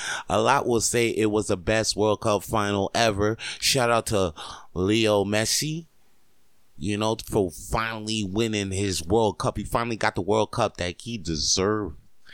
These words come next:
for being the best damn player in the football slash soccer, whatever, you know. I don't, I don't really watch it. That's not my sport.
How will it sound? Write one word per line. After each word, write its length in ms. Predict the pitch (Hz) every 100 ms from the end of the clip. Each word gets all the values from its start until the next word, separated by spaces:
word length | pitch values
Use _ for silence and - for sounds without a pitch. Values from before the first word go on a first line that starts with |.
| - - - -
for 120 | 95
being 360 | 85 104 110 101
the 60 |
best 300 | 82 101 98
damn 200 | 104 101
player 400 | 95 104 110 101 -
in 220 | 98 101
the 60 | 95 -
football 560 | - 117 95 98 - - - - -
slash 400 | - 107 104 98
soccer, 600 | - 110 107 - 107 107
whatever, 600 | 131 82 90 104 101 104 -
you 220 | 80 104
know. 420 | 98 98 98 - -
I 140 | 98
don't, 160 | 117 123 - - -
I 60 |
don't 160 | 127 143
really 180 | 131 120
watch 280 | 110 104
it. 60 | 95
That's 200 | 98 110
not 140 | 120
my 120 | 90 98
sport. 460 | - - - -